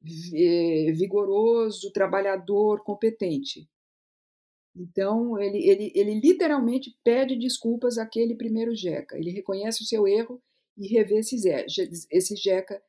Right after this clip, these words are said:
Tatu. E muito mais tarde, já nos anos trinta, ele vê esse Jeca Tatu como um trabalhador sem terra, que, eh, eh, parece um pouco como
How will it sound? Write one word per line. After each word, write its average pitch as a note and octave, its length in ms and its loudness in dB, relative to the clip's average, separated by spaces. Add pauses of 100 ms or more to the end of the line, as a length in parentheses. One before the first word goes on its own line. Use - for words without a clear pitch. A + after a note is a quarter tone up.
(200)
Tatu. G#3+ 440 -2
E A#3 100 0
muito C#4 320 2
mais C#4 240 0
tarde, C#4 480 -2 (420)
já G#3 140 -4
nos G#3 160 -4
anos G#3 220 -4
trinta, B3+ 420 0
ele A#3 380 2 (840)
vê A3+ 680 2
esse A3 240 -2
Jeca G3+ 380 0
Tatu A3+ 440 -2
como C4 300 2
um B3+ 320 2
trabalhador B3 580 0
sem C#4 260 0
terra, A3 400 0
que, A3+ 280 4
eh, G3 500 2
eh, G3+ 40 -2
parece A3 400 2
um A3 80 -2
pouco A3+ 300 2
como B3 360 -2